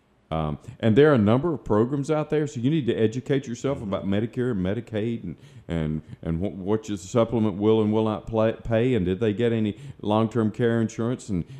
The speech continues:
Speaker 1: and what happens with the other assets. It's, it's a very deep discussion,
Speaker 2: Mm-hmm.
Speaker 1: um, and, and it's almost like financially getting naked for grandma and grandpa.
Speaker 2: That's right.
Speaker 1: They've been hiding all these things, maybe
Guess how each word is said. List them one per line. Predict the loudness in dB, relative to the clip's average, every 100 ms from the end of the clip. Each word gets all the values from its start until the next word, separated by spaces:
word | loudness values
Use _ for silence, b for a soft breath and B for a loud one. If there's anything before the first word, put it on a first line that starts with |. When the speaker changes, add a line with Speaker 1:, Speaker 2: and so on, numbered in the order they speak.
| -8
Speaker 1:
and | -2 0 0 -2
what | -2 0
happens | 0 -2 -2
with | 0 2
the | 4
other | 4 4
assets. | 4 0 -2 -6 -8
It's, | -16 -16 -14
it's | -14 -10
a | -10
very | -10 -12 -4 -2 0 0
deep | -2 -2 -2 -4
discussion, | -8 -6 -2 -2 -2 -8 -10
Speaker 2:
Mm-hmm. | -14 -16 -12 -4
Speaker 1:
um, | -2 0 -2 -6 -4
and, | -2 -2
and | -4 -4 -4 -4 -6 -12 _ _ _ -8
it's |
almost | -4 -4 -4
like | -6 -4
financially | 0 2 2 0 0
getting | 2 2 2
naked | 0 0 -2 -6
for | -6
grandma | -2 0 0 0
and | -2
grandpa. | 0 -2 -2 -4
Speaker 2:
That's | -4
right. | -8 -12 _
Speaker 1:
They've | -2 2
been | 2 2
hiding | 2 2 4 4 4
all | 4 2
these | 0 -4
things, | -2 -2 -2 0
maybe | 0 0 0